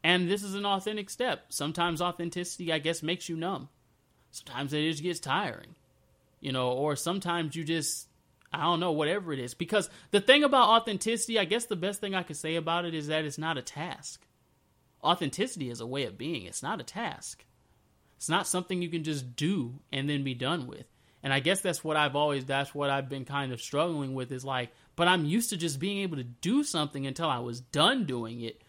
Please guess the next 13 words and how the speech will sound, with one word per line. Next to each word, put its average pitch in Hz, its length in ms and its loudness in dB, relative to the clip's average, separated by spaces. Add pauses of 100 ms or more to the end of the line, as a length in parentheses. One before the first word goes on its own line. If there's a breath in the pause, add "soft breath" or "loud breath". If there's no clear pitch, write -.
(120)
But 175 120 6
authenticity 202 640 2
is 202 80 -2
not 208 200 2
a 165 80 2
state 202 380 0
of 139 160 -4
doing, 190 320 0
it's 160 120 -6
a 143 60 -8
state 160 240 -2
of 139 160 -8
being. 147 360 -6